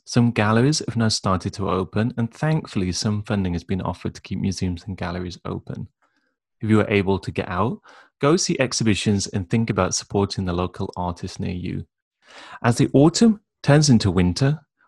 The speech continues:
we are likely to have more restrictions placed on the art sector,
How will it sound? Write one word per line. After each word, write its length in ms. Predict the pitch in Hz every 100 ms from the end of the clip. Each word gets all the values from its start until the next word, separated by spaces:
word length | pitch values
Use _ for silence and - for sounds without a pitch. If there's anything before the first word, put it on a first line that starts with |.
| _
we 140 | 120
are 180 | 120 120 -
likely 500 | 113 123 147 - 160
to 120 | 151
have 220 | 117 113
more 200 | 117 123
restrictions 540 | 127 127 - - 101 90
placed 340 | - 95 -
on 60 | 95
the 100 | 90
art 200 | 90 82
sector, 540 | - - - - -